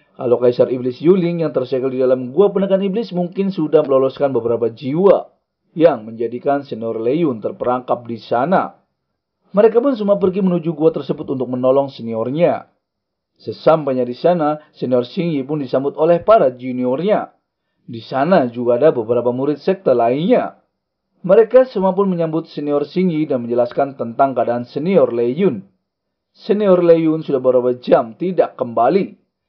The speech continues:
Selain itu, salah satu dari lima klon Kaisar Iblis Yuling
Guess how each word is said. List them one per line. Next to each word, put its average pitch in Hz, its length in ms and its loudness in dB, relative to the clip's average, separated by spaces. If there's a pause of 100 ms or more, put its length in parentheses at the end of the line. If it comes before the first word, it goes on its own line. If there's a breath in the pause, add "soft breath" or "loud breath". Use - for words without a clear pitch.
(140)
Selain 220 320 4
itu, 240 160 -2
salah 220 240 4
satu 202 160 0
dari 175 240 2
lima 170 320 0
klon 156 240 -2
Kaisar 139 320 -2
Iblis 135 320 -10
Yuling 151 480 -2